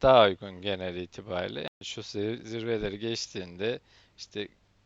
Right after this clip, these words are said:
geçtiğimiz haftalarda da yine bahsettik. Bin sekiz yüz doksanla bin dokuz yüz seviyeler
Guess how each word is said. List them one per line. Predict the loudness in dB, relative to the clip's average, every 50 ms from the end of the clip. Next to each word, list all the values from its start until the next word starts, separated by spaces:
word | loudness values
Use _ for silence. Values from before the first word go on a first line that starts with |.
| _ _ -8
geçtiğimiz | -4 -4 -2 -2 -4 -6 -10 -14 -14 -14 -14 -10 -6
haftalarda | -4 -2 -2 -2 -4 -6 -6 -4 -2 -2 -4 -4 -4 -8 -8 -6
da | -6 -6
yine | -6 -8 -10 -8
bahsettik. | -4 -2 -2 -2 -4 -6 -12 -18 -20 -20 _ -20 -20 -20 _ _ -18
Bin | -16 -16
sekiz | -14 -12 -12 -12 -12 -14 -18
yüz | -18 -12 -8
doksanla | -6 -6 -6 -8 -10 -10 -8 -8 -8 -8 -10 -14 -14 -14 -14
bin | -16 -14 -12 -10
dokuz | -10 -10 _ -10 -12 -12 -12 -14
yüz | -18 -20 -20 -20 -20 -20 -20
seviyeler | -14 -8 -8 -6 -6 -6 -6 -8 -6 -6 -6 -6 -6